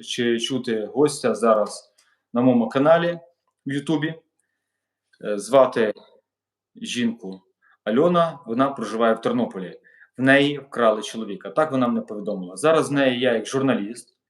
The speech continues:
візьму інтерв'ю, і вона розповість свою історію. Будь ласка, в коментарях задавайте ваші питання. Це перше.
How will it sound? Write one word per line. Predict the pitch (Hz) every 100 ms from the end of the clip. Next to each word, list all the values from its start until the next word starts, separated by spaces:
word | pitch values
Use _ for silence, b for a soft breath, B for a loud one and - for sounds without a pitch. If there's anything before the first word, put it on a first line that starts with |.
| _ _ _ _ _ _ _ _ _ _ _ 113
візьму | 135 135 156 190
інтерв'ю, | 156 - 151 127 101 87
і | 127
вона | 175 202
розповість | 165 - 139 175 175
свою | - 139
історію. | 123 - 107 101 92
Будь | 120 170
ласка, | 165 - 135
в | -
коментарях | 143 139 151 131 95 - _ _ _
задавайте | 101 131 151 156 147
ваші | 127 123 -
питання. | 117 117 107 92 95 120 139 _ _ _
Це | - 127
перше. | 107 101 - -